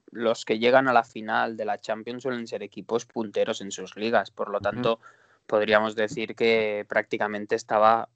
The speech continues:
Speaker 1: en fase de grupos. Lo único que se creó unas serias dudas porque, eh, muchos medios de comunicación afirmaban que por, realmente es la verdad, o sea, que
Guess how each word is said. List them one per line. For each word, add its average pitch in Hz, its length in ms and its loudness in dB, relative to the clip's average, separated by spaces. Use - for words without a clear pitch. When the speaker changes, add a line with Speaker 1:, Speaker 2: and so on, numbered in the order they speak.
Speaker 1:
en 117 240 -10
fase 113 260 -6
de 107 140 -4
grupos. 113 420 -8
Lo 117 120 2
único 127 380 2
que 139 400 2
se - 200 -8
creó 117 320 -2
unas 135 720 -6
serias 131 400 -2
dudas 139 380 2
porque, 117 420 -6
eh, 113 280 -4
muchos 117 520 -8
medios 131 240 0
de 131 100 -4
comunicación 127 1080 0
afirmaban 127 840 2
que 120 180 -6
por, 110 440 -4
realmente 127 720 0
es 117 240 -8
la 120 140 2
verdad, 123 360 2
o 117 60 -6
sea, 107 280 -14
que 107 680 -12